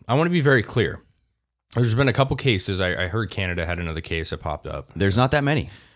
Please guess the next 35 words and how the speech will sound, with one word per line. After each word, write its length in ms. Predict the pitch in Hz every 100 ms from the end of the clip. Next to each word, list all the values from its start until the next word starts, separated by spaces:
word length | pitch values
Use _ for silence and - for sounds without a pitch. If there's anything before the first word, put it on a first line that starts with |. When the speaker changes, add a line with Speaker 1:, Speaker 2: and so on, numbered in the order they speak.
| _
Speaker 1:
But 80 | 123
we 100 | 135
have 180 | 131 82
one 280 | 87 110 170
in 100 | 156
Washington, 600 | 110 104 - 107 113 117
which 160 | 95
is 100 | 90
where 140 | 78 85
we 80 | 113
live, 300 | 85 80 95
which 140 | 82 80
I 40 |
hate. 240 | 76 80 -
I 100 | 90
hate 220 | 87 82 - 82
that 160 | 87 82
it's 80 | 104
here. 280 | 85 78 92
Speaker 2:
<laughs> 40 | -
Yeah. 260 | 65 67 -
Speaker 1:
Uh, 400 | 90 87 80 53
I 60 | 85
certainly 320 | - 107 76
don't 100 | 78
wanna 140 | 73 69
get 100 | 76
that 160 | -
shit. 320 | - 87 90 -
Speaker 2:
No. 200 | 78 67 -
Speaker 1:
Um, 380 | 110 107 95 85 -
but, 280 | 107 127 - -
uh, 40 | 113 110
uh, 40 | 90
Texas, 640 | - 113 - 117 117 151